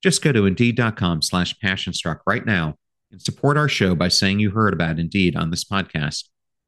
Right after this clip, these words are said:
Indeed dot com slash passionstruck. Terms and conditions apply.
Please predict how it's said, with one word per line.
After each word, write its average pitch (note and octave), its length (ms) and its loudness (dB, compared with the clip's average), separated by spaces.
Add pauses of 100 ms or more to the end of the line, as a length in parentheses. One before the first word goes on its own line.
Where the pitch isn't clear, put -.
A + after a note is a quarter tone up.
(160)
Indeed C3 300 2
dot C#3 200 -2
com E2 240 -2
slash F#2 360 -2
passionstruck. F2 640 -4 (200)
Terms B2+ 200 0
and C3+ 100 2
conditions G2 420 -2
apply. C#2+ 420 -6